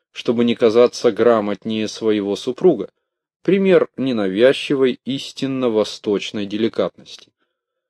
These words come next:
"Убийцу не поймали", сказал Туонг Фан. "Вы хотя бы знаете, как он выглядел?" спросила Джулия. "Да нет".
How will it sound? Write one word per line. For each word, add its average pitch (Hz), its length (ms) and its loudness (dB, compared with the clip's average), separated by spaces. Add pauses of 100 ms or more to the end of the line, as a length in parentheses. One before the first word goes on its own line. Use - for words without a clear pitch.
(440)
"Убийцу 202 500 0
не 208 140 4
поймали", 165 600 4
сказал 135 440 2
Туонг 127 400 -2
Фан. 117 380 2 (1400)
"Вы 107 80 -4
хотя 127 240 2
бы 139 140 0
знаете, 185 480 0
как - 400 0
он 131 160 0
выглядел?" 92 640 0
спросила 104 480 -2
Джулия. 90 400 -4 (840)
"Да 107 240 2
нет". 139 320 -2